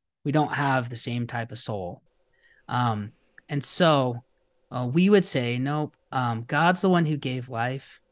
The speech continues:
Uh, it's his prerogative when he takes it." And then people say, "What about suffering?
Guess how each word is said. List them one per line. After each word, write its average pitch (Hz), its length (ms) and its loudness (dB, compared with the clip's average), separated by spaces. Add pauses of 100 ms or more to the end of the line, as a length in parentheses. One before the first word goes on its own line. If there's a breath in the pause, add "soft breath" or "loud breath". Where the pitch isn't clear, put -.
(240)
Uh, 113 340 -4 (280)
it's 139 300 -6
his 175 320 0
prerogative 131 880 0
when 120 160 -4
he 113 140 -10
takes - 480 -10
it." - 180 -20 (1080 soft breath)
And 143 100 0
then 165 80 6
people 165 180 6
say, 156 120 2
"What 190 180 6
about 220 140 4
suffering? 160 600 2